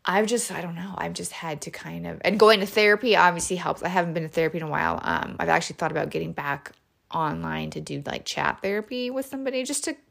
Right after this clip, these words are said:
you know, weekly, like, check-ins and stuff like that. But it's good. You know, I have, like, friends that I can talk to about stuff.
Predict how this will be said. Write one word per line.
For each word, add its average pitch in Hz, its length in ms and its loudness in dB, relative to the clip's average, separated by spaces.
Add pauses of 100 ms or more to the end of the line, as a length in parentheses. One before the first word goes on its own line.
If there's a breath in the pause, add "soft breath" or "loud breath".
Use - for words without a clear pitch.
(160)
you 208 140 -6
know, 196 140 0
weekly, 170 420 -2
like, 143 160 2
check-ins 147 420 -4
and 151 100 -10
stuff 151 140 -10
like 170 120 -12
that. 180 120 -4
But 247 80 2
it's 302 160 0
good. 226 260 6
You 233 60 0
know, 208 80 0
I 214 120 8
have, 190 340 2
like, 160 160 4
friends 208 300 0
that 202 120 2
I 190 60 4
can 196 120 -6
talk 185 280 -2
to 220 100 -4
about 180 280 2
stuff. 151 500 -2